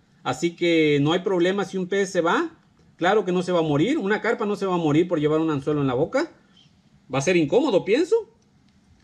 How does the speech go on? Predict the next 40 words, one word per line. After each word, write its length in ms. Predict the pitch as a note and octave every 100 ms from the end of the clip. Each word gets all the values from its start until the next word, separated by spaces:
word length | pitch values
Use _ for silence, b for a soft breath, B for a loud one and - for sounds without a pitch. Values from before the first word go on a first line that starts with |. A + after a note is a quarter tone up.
| -
pero 200 | D3 C#3
nunca 260 | F#3 C4
se 120 | F#3 E3+
va 80 |
a 20 | D3
morir 280 | C#3 A3
porque 200 | A3 E3+
los 160 | C#3 C3+
anzuelos 340 | C3+ F#3 G#3+
nunca 320 | F3+ G3+ G#3+ F#3
van 160 | F#3+
a 340 | F#3+ E3+ - _ -
perder 360 | C#3+ C#3 G3 G3
su 220 | F#3 C#3+
forma, 480 | E3+ G3+ B3+ B3+ A3+
su, 520 | - E3 D3 C#3 C3 b b
su 140 | -
estado. 540 | D3 - F#3+ C#4+ G4 -
Va 80 | C#3+
a 20 |
estar 180 | C#3+ F3
igual. 360 | D3 F3 D4+ F#4+ - _ b b b
Así 240 | D#3+ - D#3
que 180 | - G3
ese 160 | G#3+
consejo 400 | A3 F3 G#3+ G3+
que 80 | E3
les 180 | C#3+ B2+
doy 340 | E3+ C4+ C4+ - b b
a 100 | C3+
la 140 | C3+
hora 160 | C#3+ G3+
de 140 | F3
comprar 260 | D#3+ C#3 E3+
anzuelos, 400 | E3 C#3 F3 A3
por 140 | F3
favor, 320 | D#3 D3 G3+ G#3
no 180 | F3
compren 360 | E3+ A3 A3 F#3+
anzuelos 440 | D#3+ D#3 E3+ F3